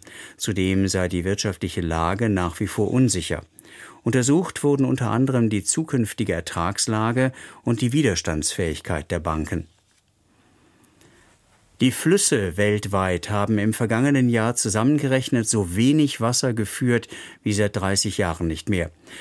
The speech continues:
Das geht aus einem Bericht der Weltwetterorganisation in Genf hervor. Viele Länder konnten allerdings kaum Daten beisteuern. In jedem der vergangenen fünf Jahre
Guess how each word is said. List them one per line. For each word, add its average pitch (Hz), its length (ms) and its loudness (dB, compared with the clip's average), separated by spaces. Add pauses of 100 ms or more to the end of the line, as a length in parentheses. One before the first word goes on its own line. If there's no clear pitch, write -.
(220)
Das 98 200 0
geht 117 160 0
aus 117 160 0
einem 107 160 2
Bericht 107 320 0
der 95 160 2
Weltwetterorganisation 90 1300 0
in 87 140 0
Genf 98 320 0
hervor. 90 460 0 (400)
Viele 139 280 4
Länder 131 400 4
konnten 120 360 0
allerdings 104 480 0
kaum 98 320 0
Daten 85 380 -2
beisteuern. 85 600 -2 (520)
In 95 100 0
jedem 123 460 4
der 95 360 2
vergangenen 101 600 2
fünf 113 340 0
Jahre 101 480 2